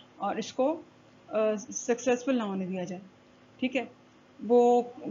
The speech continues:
copyright protection के हवाले से भी चीज़ें develop करते हैं, ठीक है, जिसको user enter करते हैं, अ, keys और क्रेडेंशियल्स के ज़रिए, Credentials वगैरह होती हैं,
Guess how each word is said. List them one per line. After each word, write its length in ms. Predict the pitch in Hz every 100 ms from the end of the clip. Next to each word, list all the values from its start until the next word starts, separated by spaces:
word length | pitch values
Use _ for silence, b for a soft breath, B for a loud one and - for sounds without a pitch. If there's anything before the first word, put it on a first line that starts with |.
| -
copyright 580 | 240 233 277 269 269 262
protection 580 | 262 254 220 - 262 254
के 80 | 254
हवाले 420 | 233 220 202 220
से 380 | - 233 226 214
भी 260 | 254 220
चीज़ें 300 | 214 202 226
develop 320 | 208 220 226 226
करते 260 | 214 -
हैं, 300 | 214 208 202 - - - - - -
ठीक 160 | 226 240
है, 160 | 226 - -
जिसको 400 | 208 - 240 233
user 440 | 208 208 202 233
enter 360 | 233 226 214 190
करते 300 | 220 202 214
हैं, 180 | 214 214
अ, 1400 | - - - - - - _ - 196 202 202 202 202 302 - 294 254
keys 480 | 226 233 240 214 - -
और 240 | 247 208 208
क्रेडेंशियल्स 840 | 202 202 202 226 220 220 220 -
के 160 | 226 202
ज़रिए, 340 | 202 196 196 190 - - - - - - B B B -
Credentials 760 | 214 226 220 - 262 254 -
वगैरह 360 | 208 226 208 202
होती 300 | 202 190 202
हैं, 260 | 190 190